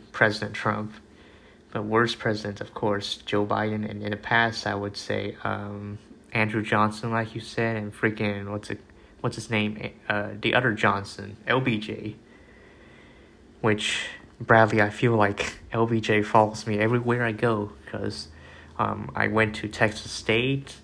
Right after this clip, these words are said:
there's L B J St-, Student Center, a statue of this dude, and, um, e-, everything in San Marcos, L B J Drive, L B J this, that, museum and all. And now in the workforce,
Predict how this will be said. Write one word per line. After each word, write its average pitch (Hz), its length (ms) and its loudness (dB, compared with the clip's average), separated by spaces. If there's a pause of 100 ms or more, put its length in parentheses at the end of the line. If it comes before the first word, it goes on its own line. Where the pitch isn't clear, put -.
(100)
there's 104 260 0
L 107 120 4
B 107 120 0
J 104 180 0
St-, - 540 0 (400)
Student 110 400 2
Center, 139 520 0 (420)
a - 60 -16
statue 110 480 2
of 123 140 -2
this 123 200 -2
dude, 131 360 0 (800)
and, 104 340 -4
um, 104 440 -8
e-, 117 180 -6
everything 120 720 0 (460)
in 117 80 -6
San 113 200 4
Marcos, 110 460 -2
L 123 120 0
B 120 120 0
J 110 220 0
Drive, 107 400 2
L 117 100 4
B 117 120 0
J 104 280 0
this, 110 420 0 (200)
that, 110 360 2 (480)
museum 107 480 0
and 101 120 -8
all. 104 240 -8 (840)
And 104 180 -2
now 113 320 4
in 117 120 0
the 104 80 -4
workforce, 110 800 0